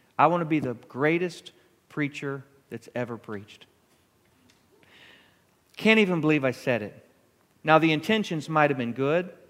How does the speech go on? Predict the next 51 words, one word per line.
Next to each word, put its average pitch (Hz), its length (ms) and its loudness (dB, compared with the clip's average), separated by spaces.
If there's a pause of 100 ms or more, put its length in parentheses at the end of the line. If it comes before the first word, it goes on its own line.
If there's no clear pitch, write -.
(480)
but 143 100 0
what 147 160 4
it 143 100 -6
does 160 200 4
is 139 140 -4
it 135 100 -4
reveals 139 500 -4
the 123 100 -8
heart 120 180 -4
of 104 100 -12
man. 110 320 -8 (840)
What 233 180 -4
is 220 140 -2
it 220 140 -4
that 160 120 -4
you 175 180 -2
want 151 120 -2
to 123 60 -6
be 117 100 -8
the 107 80 -8
greatest 101 420 -10
at? 107 200 -14 (1300)
Maybe 208 240 6
you've 208 140 2
never 185 280 2
said 170 260 0
it 160 60 4
out 143 220 4
loud. 123 240 2
What 226 140 4
is 247 160 0
it 220 120 -2
that 175 160 -2
is 156 140 -8
in 175 140 -4
your 165 100 -8
heart 143 340 2
that 131 140 -2 (160)
secretly 165 540 -2
that's 160 340 2
what 226 180 -6
you're 185 80 -4
living 156 260 -4
for? 110 320 -10 (140)
You 190 160 0
want 240 140 4
to 202 40 -2
be 196 160 0
the 143 120 -2
greatest 135 800 -2 (240)
at 139 260 4